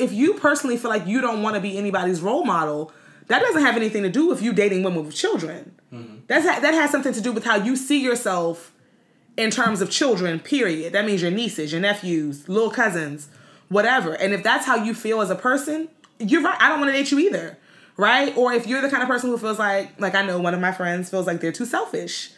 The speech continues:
Speaker 1: to date a woman with children,
Speaker 2: <laughs>
Speaker 1: right? And I love this person so dearly.
Speaker 2: Can you just look to your right?
Speaker 1: I will not.
Speaker 2: You should just look
Speaker 1: I
Speaker 2: to your right.
Speaker 1: refuse. No, but seriously, right? So, like, that's fine, because if that's where you are, and, and if that's, if that's how you feel,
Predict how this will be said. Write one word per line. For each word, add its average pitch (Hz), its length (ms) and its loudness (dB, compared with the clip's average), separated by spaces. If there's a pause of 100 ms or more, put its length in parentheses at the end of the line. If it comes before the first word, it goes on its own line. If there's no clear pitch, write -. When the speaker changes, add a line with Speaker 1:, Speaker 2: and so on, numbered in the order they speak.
(360)
Speaker 1:
to - 140 -2
date 185 160 2
a 170 40 2
woman 156 220 -4
with 147 100 -8
children, - 720 -8
Speaker 2:
<laughs> - 40 -16 (500)
Speaker 1:
right? 220 320 4
And 220 100 2
I 226 100 4
love 226 280 4
this 254 180 0
person 185 520 -2
so - 360 -2
dearly. 170 360 0
Speaker 2:
Can 151 100 -6
you 151 80 -4
just 147 140 -6
look 151 140 -4
to 160 60 -8
your 151 140 -6
right? 165 280 -4
Speaker 1:
I 220 120 -6
will 180 160 -4
not. 175 220 -10 (240)
Speaker 2:
You 135 100 -8
should 135 180 -12
just 117 140 -10
look 117 120 -8
Speaker 1:
I 113 40 -6
Speaker 2:
to - 60 -8
your 202 100 -4
right. 202 80 -8 (100)
Speaker 1:
refuse. 214 840 -8 (260)
No, 320 200 4
but 285 100 0
seriously, 208 420 2
right? 277 300 4
So, 285 140 0
like, 254 160 2
that's 254 240 2
fine, 220 560 2
because 208 180 2
if 214 100 0
that's 254 240 2
where 254 120 0
you 226 180 -2
are, 254 320 2
and, - 100 -4 (160)
and 208 120 -4
if 196 100 -4
that's, 240 300 -2 (100)
if 190 160 -2
that's 226 220 0
how 233 120 2
you 214 160 -2
feel, 277 540 -2